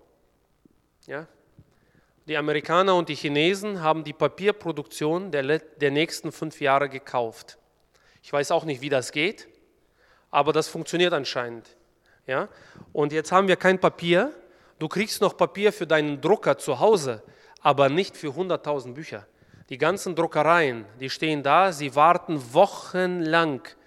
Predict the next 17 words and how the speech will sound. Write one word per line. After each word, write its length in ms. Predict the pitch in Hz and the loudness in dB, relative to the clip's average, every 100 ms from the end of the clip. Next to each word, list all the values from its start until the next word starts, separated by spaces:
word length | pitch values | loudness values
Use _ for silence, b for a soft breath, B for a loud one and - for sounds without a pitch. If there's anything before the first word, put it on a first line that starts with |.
| b b | b b
auf 220 | 151 - | -4 0
Papier. 440 | 147 135 160 131 110 B B B | -2 -2 -4 -4 -6 B B B
Und 140 | - 156 | -4 0
so 100 | 160 | 2
se-, 440 | 143 180 175 165 | 2 0 0 -8
sie 160 | 135 151 | -6 2
sagten 340 | 165 175 170 | 4 2 -6
zu 180 | - 180 | -6 -6
uns, 360 | 170 190 196 - b b | -2 -2 -4 -12 b b
ja, 160 | - 165 | 2 2
im 140 | 190 | 2
Januar, 480 | 151 147 175 202 175 | 2 4 6 6 4
im 140 | 156 147 | 4 0
Februar 500 | - 196 170 160 139 | 0 0 4 2 2
wird 160 | 165 | 0
das 180 | 156 - | -2 -2
besser. 460 | - 170 - 113 | -4 -4 -4 -8